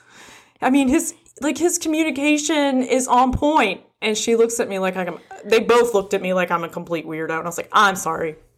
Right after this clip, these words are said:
Like, I'm a nerd." Uh, and I had to explain, you know, why I knew that. But she was relieved. And again, she said, "I just always get nervous when he gets vocal during play,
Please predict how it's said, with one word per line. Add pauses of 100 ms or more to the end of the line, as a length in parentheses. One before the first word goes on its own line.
(260)
Like,
I'm
a
nerd." (240)
Uh,
and
I
had
to
explain, (800)
you
know, (220)
why
I
knew
that. (320)
But
she
was
relieved. (300)
And
again,
she
said, (360)
"I
just
always
get
nervous
when
he
gets
vocal
during
play,